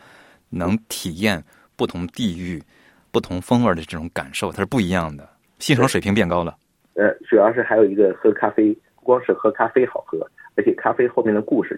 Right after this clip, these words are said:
Speaker 2: 其实也很好听。
Speaker 1: 对。
Speaker 2: 有很多这些农场的话，大家去旅游的时候，其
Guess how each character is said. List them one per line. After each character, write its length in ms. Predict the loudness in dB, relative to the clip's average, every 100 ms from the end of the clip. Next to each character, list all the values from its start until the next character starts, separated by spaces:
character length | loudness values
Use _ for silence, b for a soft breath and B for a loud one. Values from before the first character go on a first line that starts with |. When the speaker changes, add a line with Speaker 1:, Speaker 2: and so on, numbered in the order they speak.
| -10
Speaker 2:
其 20 |
实 200 | -8 -8
也 100 | -8
很 140 | -12
好 180 | -16 -18 -14
听。 80 | -12 -12 B B B B _ _ _ -6
Speaker 1:
对。 440 | -2 -2 -2 -8 -16 -18 -2
Speaker 2:
有 120 | 0
很 160 | 0 2
多 120 | 2
这 140 | 2
些 120 | -2
农 240 | 2 2 2
场 240 | 0 -4
的 60 | -2
话， 160 | -2 2
大 160 | 2
家 140 | 2 0
去 180 | 0
旅 100 | 0 0
游 200 | 0 2
的 100 | 2
时 140 | 2
候， 120 | 0
其 80 | -2